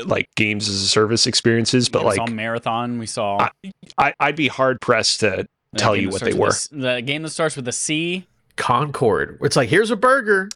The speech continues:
Speaker 2: Yeah, and
Speaker 3: Okay,
Speaker 2: then,
Speaker 1: Right.
Speaker 2: and then
Speaker 3: thank
Speaker 2: there's
Speaker 3: you.
Speaker 2: that,
Speaker 1: And it's like
Speaker 2: that game that's not the G T A heists.
Speaker 3: Yeah,
Speaker 1: That's
Speaker 3: something
Speaker 1: the
Speaker 3: with a
Speaker 1: problem.
Speaker 3: money sign at the end of
Speaker 1: Uh,
Speaker 3: it.
Speaker 1: like, some of
Speaker 3: They're
Speaker 1: these
Speaker 3: so
Speaker 1: games,
Speaker 3: forgiving.
Speaker 1: like, f-, for all we know, Concord could be, like,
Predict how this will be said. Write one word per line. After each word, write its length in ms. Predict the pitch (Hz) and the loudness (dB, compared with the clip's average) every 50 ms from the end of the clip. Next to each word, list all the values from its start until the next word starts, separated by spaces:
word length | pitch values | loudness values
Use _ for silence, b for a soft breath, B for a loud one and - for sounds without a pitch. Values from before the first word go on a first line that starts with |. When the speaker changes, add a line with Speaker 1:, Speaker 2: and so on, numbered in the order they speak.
| _ _ - | _ _ -6
Speaker 2:
Yeah, 260 | 131 127 123 127 127 | -4 -2 0 2 2
and 80 | 110 - | 2 2
Speaker 3:
Okay, 100 | 131 143 131 | 4 4 6
Speaker 2:
then, 60 | 127 | 6
Speaker 1:
Right. 100 | 123 120 | 6 6
Speaker 2:
and 80 | 113 110 | 4 4
then 60 | - 104 | 2 2
Speaker 3:
thank 80 | - - | 2 2
Speaker 2:
there's 140 | 147 135 | 2 2
Speaker 3:
you. 60 | - 143 | 4 6
Speaker 2:
that, 60 | 143 | 6
Speaker 1:
And 80 | 147 | 6
it's 140 | 156 147 - | 6 4 4
like 180 | 185 180 175 175 | 4 2 2 2
Speaker 2:
that 160 | 147 143 143 | 0 -2 -2
game 240 | 131 147 151 156 160 | -2 -2 -4 -2 -2
that's 180 | 151 131 113 | -4 -6 -4
not 240 | 127 135 131 139 143 | -4 -2 -2 -2 -4
the 80 | 139 135 | -4 -6
G 160 | 123 143 151 | -4 -4 -4
T 160 | 139 156 170 | -4 -2 0
A 140 | 156 156 160 | 0 0 -2
heists. 720 | 160 175 170 180 180 - - - - - - - - - _ _ _ _ _ _ _ _ _ _ _ _ _ _ _ _ _ _ _ | -2 -6 -8 -8 -8 -10 -12 -10 -10 -10 -10 -10 -10 -14 _ _ _ _ _ _ _ _ _ _ _ _ _ _ _ _ _ _ _
Speaker 3:
Yeah, 300 | - 110 117 98 90 95 - - | -4 -2 0 0 0 0 2 2
Speaker 1:
That's 120 | 202 240 | 4 4
Speaker 3:
something 140 | - 170 277 | 4 4 2
Speaker 1:
the 0 | |
Speaker 3:
with 60 | 147 - | 4 4
a 40 | |
Speaker 1:
problem. 240 | 226 202 196 147 123 123 | 4 4 4 4 2 2
Speaker 3:
money 80 | 98 | 0
sign 280 | 90 - 92 78 67 - | -2 -2 -2 0 -2 -2
at 100 | - - | -6 -10
the 80 | - 69 | -10 -8
end 120 | - - | -4 -2
of 60 | - | -2
Speaker 1:
Uh, 40 | 175 - | -2 2
Speaker 3:
it. 60 | - | 4
Speaker 1:
like, 200 | 214 202 196 - | 4 4 2 2
some 140 | - 226 240 | 2 2 4
of 40 | |
Speaker 3:
They're 80 | 285 294 | 4 4
Speaker 1:
these 140 | 285 220 - | 6 4 4
Speaker 3:
so 40 | - | 4
Speaker 1:
games, 260 | - 196 185 151 - | 4 2 2 4 2
Speaker 3:
forgiving. 60 | 160 | 2
Speaker 1:
like, 180 | 151 139 - - _ _ _ _ _ _ - | 2 0 -2 -8 _ _ _ _ _ _ -10
f-, 200 | - - - 196 | -8 -6 -2 2
for 120 | - 185 185 | 4 4 6
all 140 | 196 262 311 | 4 4 2
we 120 | 311 269 | 0 2
know, 240 | 269 269 254 151 123 | 4 4 4 4 4
Concord 600 | - - 185 185 190 - - 190 175 151 127 - - - | 2 0 0 0 0 2 4 4 4 4 2 -4 -10 -2
could 160 | - - 156 147 | 2 2 2 4
be, 120 | 147 143 | 4 6
like, 260 | 127 113 110 101 - | 6 6 4 2 0